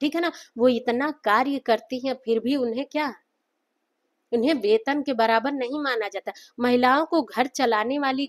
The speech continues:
गृहिणी मानते हुए घर पर किए गए उनके कार्यों का शायद ही मूल्यांकन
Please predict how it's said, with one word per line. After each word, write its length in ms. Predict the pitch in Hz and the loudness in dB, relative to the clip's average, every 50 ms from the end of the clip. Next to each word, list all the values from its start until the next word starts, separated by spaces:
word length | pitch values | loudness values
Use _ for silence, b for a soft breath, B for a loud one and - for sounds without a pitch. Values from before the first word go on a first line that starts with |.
| - | -4
गृहिणी 360 | 202 202 214 202 220 247 285 302 | -2 -2 -2 -2 -2 -2 -2 -2
मानते 500 | 277 226 202 196 202 208 - - 269 277 | -2 -4 -4 -4 -6 -8 -8 -6 -4 -4
हुए 360 | 262 226 208 214 233 247 254 | -4 -4 -2 2 4 4 4
घर 240 | 247 240 233 240 269 262 _ - | 2 2 0 -2 -2 -2 _ -2
पर 160 | 233 233 247 262 B B B B B - | -2 -2 -2 -4 B B B B B -6
किए 240 | 262 262 269 294 302 | -2 0 2 2 2
गए 200 | 277 277 285 277 | 2 0 -2 -2
उनके 300 | 277 269 254 226 - 277 262 | -4 -6 -10 -8 -8 -8 -6
कार्यों 420 | - 220 202 208 233 233 262 277 | -4 -4 -4 -4 -4 -4 -6 -4
का 140 | 269 294 285 | -4 -6 -6
शायद 460 | 269 - - 202 208 214 247 262 247 | -6 -4 -4 -2 -2 -2 -2 -2 -2
ही 100 | 254 254 | -4 -4
मूल्यांकन 640 | 254 254 233 214 208 214 208 208 214 208 247 240 | -2 -2 -4 -4 -4 -4 -4 -4 -6 -6 -8 -10